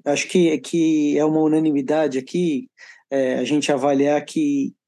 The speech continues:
quem, quem, quem é, quem administra esse tipo de paciente tem que ter um certo grau de sensibilidade, de escuta, é, de comprometimento e tem que ter coração, né? Porque sem coração é difícil de você conseguir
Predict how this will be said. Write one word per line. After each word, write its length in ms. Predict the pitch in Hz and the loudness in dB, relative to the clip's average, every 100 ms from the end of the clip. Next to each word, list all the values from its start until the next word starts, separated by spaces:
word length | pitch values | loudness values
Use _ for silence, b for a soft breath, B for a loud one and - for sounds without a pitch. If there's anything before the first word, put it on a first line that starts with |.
| _ | _
quem, 140 | 202 | 0
quem, 240 | 208 - 214 | 2 0 0
quem 260 | 214 277 | 2 2
é, 60 | 254 | 2
quem 260 | 180 269 269 | 0 0 2
administra 600 | 196 208 190 208 190 175 | 4 4 4 4 2 -4
esse 80 | |
tipo 240 | - 185 160 | -4 -6 -4
de 100 | 151 | -4
paciente 480 | 160 147 202 202 - | -4 0 2 0 2
tem 160 | 220 | 0
que 80 | 214 | 2
ter 80 | 214 | 2
um 80 | 196 | 2
certo 320 | 202 190 180 | 0 -2 0
grau 180 | 180 180 | 0 0
de 80 | |
sensibilidade, 920 | - 180 170 156 151 147 151 160 165 147 | -2 -2 -4 -4 -4 -2 0 0 0 -4
de 100 | 131 | -6
escuta, 720 | 139 - 165 165 165 190 185 B B B B B | -6 -4 0 0 0 -4 -4 B B B B B
é, 320 | 147 147 147 | -2 0 2
de 160 | 139 170 | 0 -2
comprometimento 1200 | - 220 214 214 208 202 196 - 180 185 208 208 | 2 4 4 4 4 4 2 2 2 4 4 2
e 60 | 214 | 0
tem 180 | - 214 | 2 0
que 80 | 214 | 2
ter 140 | 214 | -2
coração, 720 | 214 208 185 - - 156 135 | 0 0 0 -2 -4 -2 -2
né? 140 | 151 | -4
Porque 200 | 170 - | -4 -2
sem 180 | 175 208 | 0 0
coração 400 | 190 185 160 196 | 2 0 0 0
é 60 | 185 | -2
difícil 380 | 165 220 214 180 | -2 -2 -2 -2
de 40 | |
você 220 | 175 208 | -2 -2
conseguir 480 | 196 185 185 180 202 | -2 -2 0 0 -2